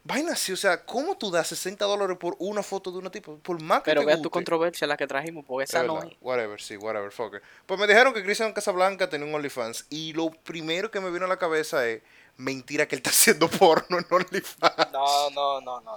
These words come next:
Speaker 1: Él está vendiendo
Speaker 2: No.
Speaker 1: números por privado en OnlyFans. Yo, co-, coño, está con qué coño. Por lo menos que haga
Speaker 2: Yo
Speaker 1: un
Speaker 2: siempre, yo, yo, yo voy a decir una
Speaker 1: Patreon, una
Speaker 2: cosa.
Speaker 1: mierda así. Él
Speaker 2: Voy a
Speaker 1: tiene que
Speaker 2: decir
Speaker 1: tener
Speaker 2: una
Speaker 1: Patreon.
Speaker 2: cosa. Aquí, eh,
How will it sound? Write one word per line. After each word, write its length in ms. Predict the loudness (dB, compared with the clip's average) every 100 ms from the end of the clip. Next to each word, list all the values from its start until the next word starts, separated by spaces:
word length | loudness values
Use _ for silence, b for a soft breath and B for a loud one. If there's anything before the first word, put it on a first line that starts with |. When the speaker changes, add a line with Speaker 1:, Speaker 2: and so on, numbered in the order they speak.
| -2 2 2 0 B B B
Speaker 1:
Él 100 | 0
está 140 | 6 6
vendiendo 360 | 6 2 0 0
Speaker 2:
No. 80 |
Speaker 1:
números 260 | 0 -2 -2
por 140 | -4
privado 520 | -4 0 6 8 8 6
en 80 | 0
OnlyFans. 640 | -2 -2 -4 -6 -6 -10 -14
Yo, 160 | -16 -10
co-, 280 | -8 -10 -12
coño, 340 | -10 -8 -6
está 180 | -4 -4
con 140 | -4
qué 100 | -8
coño. 280 | -8 -10 -10
Por 140 | -8 -6
lo 80 | -6
menos 240 | -6 -4
que 80 | -4
haga 180 | -2 -2
Speaker 2:
Yo 80 |
Speaker 1:
un 60 | -4
Speaker 2:
siempre, 420 | -4 -2 -4 -4 -16
yo, 300 | -4 0 0
yo, 120 | 0 0
yo 80 | 2
voy 60 |
a 20 | 2
decir 120 | 2
una 80 | 0
Speaker 1:
Patreon, 120 | -2
una 60 | -4
Speaker 2:
cosa. 100 | -6
Speaker 1:
mierda 80 | -8
así. 140 | -10 -12
Él 80 | -16 _
Speaker 2:
Voy 80 | -2
a 40 | 2
Speaker 1:
tiene 60 |
que 60 | 2
Speaker 2:
decir 60 | 2 -2
Speaker 1:
tener 20 |
Speaker 2:
una 80 | -4
Speaker 1:
Patreon. 180 | -2 -4
Speaker 2:
cosa. 220 | -4 -8 -10 _
Aquí, 560 | -2 0 0 -6 -8 -12 _ _ -20 -20 _ -8
eh, 220 | -2 -2